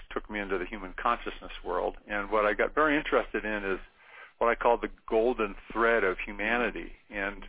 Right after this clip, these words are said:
I was realizing that, you know, there are a bunch of Western approaches to high performance, and there are a bunch of Eastern approaches to high performance. And there are a bunch of, and if you look into the religious space, of course, there's, you know, various,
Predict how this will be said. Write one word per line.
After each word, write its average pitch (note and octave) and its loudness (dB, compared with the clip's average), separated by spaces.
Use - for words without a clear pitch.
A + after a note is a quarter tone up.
I G#2 0
was G2+ -2
realizing A#2 4
that, G#2 2
you C3 2
know, A#2 2
there G#2 2
are - -8
a - -6
bunch C#3 0
of G2+ 0
Western A2+ 2
approaches A#2 2
to G2+ 0
high G2+ 4
performance, G2 -4
and G#2+ -8
there G#2 -2
are G2 -4
a A#2 4
bunch - -6
of - -8
Eastern D3+ -4
approaches G#2 -4
to F#2 -4
high F#2+ -2
performance. F2 -6
And G2+ -10
there G2+ 0
are F#2+ 0
a - -12
bunch A2+ -2
of, G#2 2
and A#2 2
if G#2+ 0
you A#2 2
look A#2+ 0
into G#2+ -6
the G2+ -2
religious A#2 2
space, G2 0
of - -10
course, G#2 0
there's, F#2 -2
you A2 -16
know, G2+ -6
various, G#2 4